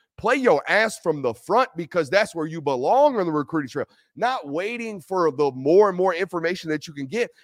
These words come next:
By the time the information arrives, you're not going to have the player, uh, pool that you believe, right?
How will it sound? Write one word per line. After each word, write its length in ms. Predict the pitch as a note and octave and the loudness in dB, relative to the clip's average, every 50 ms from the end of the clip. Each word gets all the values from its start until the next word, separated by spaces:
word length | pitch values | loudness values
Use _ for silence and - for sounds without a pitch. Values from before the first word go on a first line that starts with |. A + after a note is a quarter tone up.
| _ _ _ | _ _ _
By 140 | F3 F3+ F3+ | -4 -4 -4
the 180 | - - F#3 | -6 -8 -6
time 160 | G3+ A#3 A#3+ A3+ | -6 -6 -4 -4
the 160 | A3 F3+ F#3 | -4 -2 -2
information 560 | G#3+ F#3+ - F3+ F3+ F#3+ G3+ F#3+ - D#3+ D#3+ | -4 -4 -4 -4 -4 -4 -4 -6 -6 -4 -2
arrives, 400 | D3 C#3+ E3+ G3 G3 F3+ D#3+ - - _ _ _ _ | 0 2 2 2 2 0 -2 -4 -10 _ _ _ _
you're 200 | A#2+ E3+ F3+ F3 | -4 -2 -2 0
not 280 | E3+ F3+ G#3 A3 G3+ D#3 | 2 2 0 0 0 -2
going 280 | C#3+ E3+ F#3+ F#3 F3 - | -2 -2 0 0 -2 -2
to 140 | - D#3 D3+ | -2 -2 0
have 240 | F3 F3+ F3 D#3 | 0 -2 -2 -2
the 80 | D3+ D3+ | -4 -6
player, 420 | - - F#3 F#3 F#3+ F#3+ F3+ E3 D#3 - - | -2 2 2 4 4 4 2 2 0 0 2
uh, 180 | D#3 D#3 C#3+ C3+ | 4 4 4 4
pool 260 | - - F#3+ G3 F#3 | 2 -2 -2 -2 -2
that 200 | D#3+ E3 D#3 - | -2 -2 -6 -6
you 80 | - A3 | -10 -8
believe, 460 | F3 D#3 C#3+ D#3 G3+ C4+ C4+ F#3 - - _ _ _ _ _ _ _ _ | -6 -4 -4 -4 -4 -6 -8 -10 -12 -16 _ _ _ _ _ _ _ _
right? 200 | D3+ F#3 A3 | 0 0 0